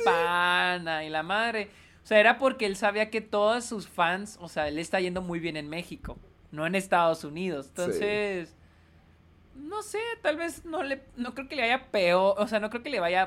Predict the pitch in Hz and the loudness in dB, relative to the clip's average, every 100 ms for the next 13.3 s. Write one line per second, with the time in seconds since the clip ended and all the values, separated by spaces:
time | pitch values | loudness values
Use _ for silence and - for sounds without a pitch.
0 | 180 175 185 180 175 170 175 185 190 175 | 0 -2 -2 -2 -6 -4 -2 -2 -6 -8
1 | 147 139 131 135 131 131 139 147 143 135 | -8 -8 -8 -8 -8 -8 -8 -8 -6 -6
2 | 123 123 156 185 147 156 143 127 113 113 | -6 -8 -8 -8 -4 0 2 0 -2 -4
3 | - - 156 196 165 139 135 147 143 139 | -6 -8 -8 -8 -6 -8 -6 -8 -8 -10
4 | 127 117 127 135 131 - - - - - | -12 -14 -12 -14 -16 -20 -20 -20 -20 -20
5 | - - - 190 180 185 185 180 185 180 | -20 -20 -4 4 6 8 8 8 8 8
6 | 170 160 - 185 175 180 185 190 202 185 | 6 4 4 10 12 12 10 8 8 8
7 | 175 170 - 170 139 160 190 214 - _ | 8 6 4 4 2 -2 -4 -6 -10 _
8 | _ _ _ - - 190 - - - 240 | _ _ _ -20 -16 -18 -18 -20 0 6
9 | 233 214 233 247 247 254 233 - 233 311 | 8 12 12 12 10 8 6 0 8 8
10 | 370 247 349 370 381 370 262 - 185 175 | 8 8 8 8 6 6 6 10 10 8
11 | 180 180 180 233 262 254 - 190 185 226 | 4 4 8 8 8 4 6 6 6 2
12 | 226 208 185 202 208 - 185 214 214 175 | 0 0 -2 0 2 2 2 2 4 2
13 | 165 190 185 | 4 2 0